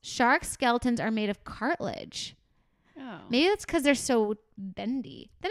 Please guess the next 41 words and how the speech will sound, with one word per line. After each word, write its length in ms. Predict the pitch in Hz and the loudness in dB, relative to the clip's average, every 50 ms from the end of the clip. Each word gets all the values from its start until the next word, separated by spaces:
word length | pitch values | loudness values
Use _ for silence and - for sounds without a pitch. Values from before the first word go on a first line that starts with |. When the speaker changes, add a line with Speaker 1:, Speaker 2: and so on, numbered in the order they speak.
| 466 453 | -2 -2
Speaker 1:
again, 120 | 392 262 254 | -2 -2 0
Speaker 2:
True. 80 | 330 - | 0 0
Speaker 1:
humans 200 | - 571 508 285 | 0 0 0 0
are 80 | 233 | -2
bendy. 300 | 202 190 196 208 202 240 | -2 -2 -4 -4 -4 -2
We 100 | 254 320 | 0 0
do 140 | 339 339 311 | 2 2 2
yoga. 580 | 247 202 202 233 262 220 - - - - 269 302 | 0 0 0 0 0 -2 -2 -6 -6 -4 -4 -4
Speaker 2:
Yeah. 640 | 262 262 294 320 359 370 311 220 - 170 160 - 254 254 _ _ _ _ _ _ - | -4 -6 -6 -6 -6 -6 -6 -6 -8 -10 -12 -14 -14 -16 _ _ _ _ _ _ -6
Speaker 1:
That's 220 | - 359 - - | -4 -2 0 0
weird. 640 | 269 214 185 - 220 285 370 302 220 - 208 196 - | 0 0 -2 -4 -2 0 0 0 0 0 0 4 6
What 160 | 349 523 233 | 6 6 4
Speaker 2:
That 80 | 233 233 | 2 2
Speaker 1:
is 200 | 254 285 277 - | 4 4 2 0
Speaker 2:
is 60 | - | -2
weird. 100 | - 202 | -6 -6
Speaker 1:
cartilage? 760 | 208 - - - - 160 156 - - 214 - - - - - _ _ - | -4 -4 -4 -6 -8 -8 -8 -8 -8 -10 -10 -12 -14 -16 -18 _ _ -14
Speaker 2:
I 40 | 190 185 165 | -12 -12 -12
don't 180 | 143 - - - | -12 -14 -16 -16
know. 320 | 104 - - 104 - 202 - - - | -16 -16 -16 -16 -16 -18 -14 -10 -6
Speaker 1:
Okay, 160 | 269 285 262 | -2 0 0
that 160 | 233 220 202 226 | 0 0 0 -2
was 100 | 320 427 | -2 -2
a 80 | 494 | -4
great 260 | - 339 339 311 247 | -4 -6 -8 -8 -8
game, 360 | - 254 214 - - - 254 - - - - | -8 -8 -8 -8 -10 -12 -14 -16 -16 -12 -6
but 80 | - | -4
I 80 | 262 254 | -4 -4
forgot. 580 | - - 247 214 233 247 220 202 - - - - _ _ _ _ _ _ _ _ _ _ _ _ | -4 -4 -4 0 2 2 2 2 0 -2 -6 -12 _ _ _ _ _ _ _ _ _ _ _ _
Next 420 | 214 202 208 208 240 311 - - - | 0 2 2 2 2 0 0 0 0
week's 260 | 370 359 - - - | 0 0 -2 -4 -4
game, 440 | - 254 240 196 - - 208 240 330 466 508 _ - 262 | -2 -2 -2 -2 -4 -4 -2 0 0 -2 -2 _ -12 -12
Speaker 2:
Mm-hmm. 400 | 226 208 226 208 190 196 202 247 - _ _ _ _ _ _ _ _ | -10 -8 -8 -8 -8 -10 -12 -14 -16 _ _ _ _ _ _ _ _
Speaker 1:
we're 200 | 233 208 240 226 | 0 2 4 4
gonna 120 | 226 233 233 | 4 4 2
talk 160 | - 254 240 | 2 0 2
about 200 | 220 226 220 208 | 4 4 4 4
Good 200 | - 208 202 202 | 4 2 0 0
Girls. 600 | 190 - - - - - - - - - - - 196 - _ _ - - - - | -2 -6 -8 -8 -8 -10 -10 -10 -10 -12 -12 -14 -16 -20 _ _ -20 -20 -20 -20
Speaker 2:
<gasps> 420 | - - - _ _ _ _ _ - | -20 -20 -20 _ _ _ _ _ -18
Yay. 600 | 330 330 339 339 349 359 359 370 359 359 359 | -16 -16 -16 -16 -16 -14 -14 -14 -14 -14 -16